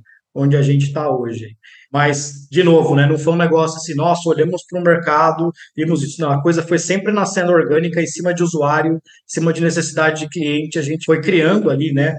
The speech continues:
a Bot City foi mudando até se tornar o que ela é hoje, né, a gente começou na época como uma, uma consultoria, na época a gente tava prestando serviço,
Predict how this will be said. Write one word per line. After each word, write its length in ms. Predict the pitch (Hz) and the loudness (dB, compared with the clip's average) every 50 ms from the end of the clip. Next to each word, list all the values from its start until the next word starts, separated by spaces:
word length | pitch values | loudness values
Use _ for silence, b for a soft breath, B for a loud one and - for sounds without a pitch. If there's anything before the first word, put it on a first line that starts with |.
| - - | -8 -6
a 60 | 147 | -2
Bot 180 | 139 151 143 143 | 0 2 2 2
City 160 | - - - | 0 -2 -2
foi 120 | - 185 | -2 -2
mudando 480 | 185 196 214 165 151 151 160 190 185 180 | 0 0 2 2 2 2 2 2 2 0
até 240 | 160 165 175 165 165 | 0 0 0 -2 -2
se 200 | 165 - - - | -2 -6 -12 -4
tornar 280 | - 202 180 - 151 160 | 0 0 2 2 2 0
o 80 | 160 | 2
que 80 | 156 175 | 2 2
ela 100 | 175 190 | 2 4
é 80 | 180 | 4
hoje, 280 | 156 135 120 - - - | 4 4 2 2 0 0
né, 80 | 117 120 | -4 -6
a 20 | |
gente 140 | 123 120 - | -6 -6 -2
começou 300 | - 170 165 156 - - | -2 0 0 0 -2 -2
na 120 | 196 160 156 | -2 -2 -2
época 240 | 160 156 180 170 | -2 0 -2 -2
como 180 | - 208 202 208 | -2 0 0 2
uma, 380 | 208 214 214 214 185 147 123 - - B B B B B B _ - | 2 2 0 2 0 0 0 -2 -6 B B B B B B _ -6
uma 100 | 147 139 | -4 0
consultoria, 600 | 143 185 - - - 208 147 139 175 - 131 - - - B B B B B B B | 0 0 0 2 2 2 2 2 2 -2 -2 -4 -4 -8 B B B B B B B
na 120 | - 123 123 | -8 -4 -4
época 180 | 139 143 143 | -2 0 0
a 40 | 170 | 0
gente 80 | 151 - | 2 6
tava 160 | 180 175 175 | 4 6 6
prestando 340 | 175 180 165 - 190 185 180 | 4 2 2 2 0 -2 0
serviço, 580 | - 196 180 160 - 170 185 165 143 - - | 2 2 2 2 0 -2 -4 -4 -6 -8 -14